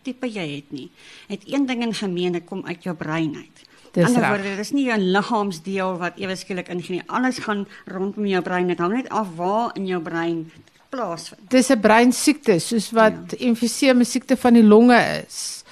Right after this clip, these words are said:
Speaker 2: is dit 'n breinsiekte.
Speaker 1: Nou, ons het nou die dag juis gepraat oor Bruce Willis, oor, ehm, ons het een van sy ou films gekyk en toe besef ek, ja, dit is so in 'n oogwink, omdat mense nie, hulle is nie deel van ons wêreld nie,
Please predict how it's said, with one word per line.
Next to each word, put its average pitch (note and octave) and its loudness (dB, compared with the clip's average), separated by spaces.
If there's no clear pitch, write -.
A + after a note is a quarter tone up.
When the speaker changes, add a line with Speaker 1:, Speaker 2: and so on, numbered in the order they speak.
Speaker 2:
is G3+ -2
dit G#3+ 0
'n G#3 2
breinsiekte. F3+ 0
Speaker 1:
Nou, C4 -8
ons B3 -4
het D4+ -6
nou G#3+ 0
die D4+ -6
dag B3+ -4
juis G3 -6
gepraat A3 -8
oor G3 -12
Bruce F3 -10
Willis, D3 -8
oor, F#3 -6
ehm, F3 -6
ons F3+ -6
het G3+ -12
een A3+ -4
van A#3 -4
sy G#3+ -4
ou G#3+ -2
films A3+ -6
gekyk - -8
en F#3+ -12
toe F#3+ -12
besef F#3+ -8
ek, G#3+ -12
ja, G3+ -8
dit G#3+ -12
is A#3 -8
so D4 -6
in A#3 -2
'n A3+ -2
oogwink, F#3+ -2
omdat A#3 -6
mense A3+ -6
nie, B3+ -2
hulle F#3 -6
is G#3 -8
nie B3+ -6
deel G3+ -6
van A3 -6
ons G3 0
wêreld D#3 -4
nie, D#3 -6